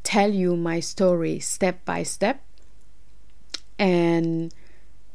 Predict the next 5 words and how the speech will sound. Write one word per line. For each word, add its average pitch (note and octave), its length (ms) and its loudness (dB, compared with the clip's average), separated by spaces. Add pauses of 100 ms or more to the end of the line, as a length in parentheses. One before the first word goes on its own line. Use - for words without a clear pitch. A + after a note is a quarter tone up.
(460)
help F#3+ 440 4
you E3 300 0 (380)
to G3 140 0
go E3+ 340 4
through. E3 720 0